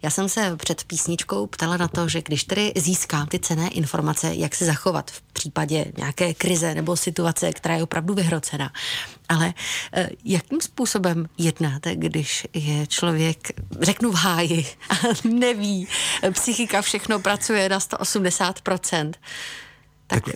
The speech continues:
Speaker 2: záleží na tom, prosím vás, jaká hodnota je ohrožena, že jo? Nejvyšší hodnota je lidský život, lidské zdraví. Pokud je ohrožen můj život a mé zdraví, tak mojí primární snahou je si to zachovat nebo mít to co nejméně poškozené. Takže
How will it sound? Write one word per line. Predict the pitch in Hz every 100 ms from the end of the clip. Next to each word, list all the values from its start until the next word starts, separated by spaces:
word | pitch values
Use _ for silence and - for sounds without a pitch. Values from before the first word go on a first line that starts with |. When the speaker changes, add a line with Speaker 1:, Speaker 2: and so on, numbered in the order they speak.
| -
Speaker 2:
záleží | 92 85 85 107
na | 117
tom, | 110 127 92 -
prosím | 90
vás, | 107
jaká | 104 113
hodnota | 110 104 107 117
je | 117
ohrožena, | 107 95 101 78 73
že | 78
jo? | 85
Nejvyšší | 87 95 -
hodnota | 120 95 101 107
je | 104 107
lidský | 98 85 - - 107
život, | 82 85 95 92
lidské | 90 - 98
zdraví. | 87 87 80
Pokud | 87 82 117
je | 120
ohrožen | 104 104 107 117 107 90 - - -
můj | 95 98 107
život | 92 113 113 110
a | 95
mé | 90 78
zdraví, | 76 78 76 73 76 90
tak | 98 87
mojí | 101
primární | 113 92 85 92 101 104 110 113 - - - - -
snahou | - - 107 87 104 113
je | 107 98 101 - 101
si | 98 - 101
to | 113
zachovat | 104 95 - 120 104 82
nebo | 85 80 92 92 -
mít | 90 90
to | -
co | 104 107
nejméně | 98 98 107
poškozené. | - 107 - 104 92 78 73 - - - - - -
Takže | - 92 85 110 113